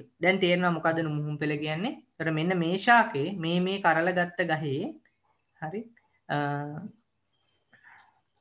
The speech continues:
දෙමව්පියෝ දෙන්නම කියලා තියෙන්නේ කොළ පාට බීජ මේ ගහේ තියෙන්න ඕන කියලා.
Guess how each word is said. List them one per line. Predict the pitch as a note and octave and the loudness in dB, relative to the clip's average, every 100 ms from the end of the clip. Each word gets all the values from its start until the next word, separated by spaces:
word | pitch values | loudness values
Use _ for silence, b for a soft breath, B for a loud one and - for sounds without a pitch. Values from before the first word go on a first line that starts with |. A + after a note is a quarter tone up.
| _ _ _ _ _ _ _ _ | _ _ _ _ _ _ _ _
දෙමව්පියෝ | E3+ E3+ G3 A3+ A3+ A#3+ B3+ B3 - - _ | 0 2 4 2 0 2 4 4 0 -14 _
දෙන්නම | D#3+ D#3+ G3+ A3+ A#3+ | -2 0 2 0 0
කියලා | A#3 F#3+ F3+ | 0 0 0
තියෙන්නේ | F3 D#3+ D#3 D#3 E3+ - | -2 -4 -4 -8 -10 -4
කොළ | E3 F3 G3+ | 0 2 2
පාට | G3+ F#3+ F#3 | 4 4 4
බීජ | F#3 D#3+ D3+ G#3 | 0 0 0 0
මේ | G#3 E3+ D#3+ | -2 -4 -4
ගහේ | D#3 D#3+ F3 | -4 -4 -4
තියෙන්න | D#3 D3 D3 | -4 -4 -4
ඕන | D3+ F3+ | -6 -6
කියලා. | F3 - | -6 -10